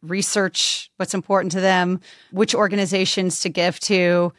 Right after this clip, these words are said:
how much and how far the dollar will go, and then also, just as importantly, how to put together a presentation and speak their mind in front of family.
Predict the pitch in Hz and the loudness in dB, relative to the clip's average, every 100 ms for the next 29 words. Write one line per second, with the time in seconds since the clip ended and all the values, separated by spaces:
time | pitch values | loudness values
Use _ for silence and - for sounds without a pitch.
0 | _ _ _ _ - - 220 220 202 202 | _ _ _ _ -14 -2 0 2 2 0
1 | 220 185 180 185 - 185 190 170 170 170 | 0 -2 0 0 2 2 2 0 2 2
2 | 180 170 165 180 175 190 277 - - _ | 2 0 -2 -2 2 2 2 -4 -20 _
3 | _ - - 220 240 - _ _ 247 285 | _ -6 0 2 2 0 _ _ -6 -2
4 | 262 220 214 226 208 185 - 220 220 185 | 0 2 0 0 0 -2 0 0 0 -2
5 | 170 208 - - - 226 208 190 - 196 | 0 -2 -2 -2 2 2 2 0 0 -2
6 | 185 180 - 190 196 202 180 170 170 165 | 0 -2 -2 -2 0 2 2 2 0 -2
7 | - 202 - _ - 196 180 175 254 185 | -4 -4 -4 _ -2 0 2 4 4 2
8 | 170 175 170 - - 151 87 | 0 -4 -4 -4 -4 -4 -6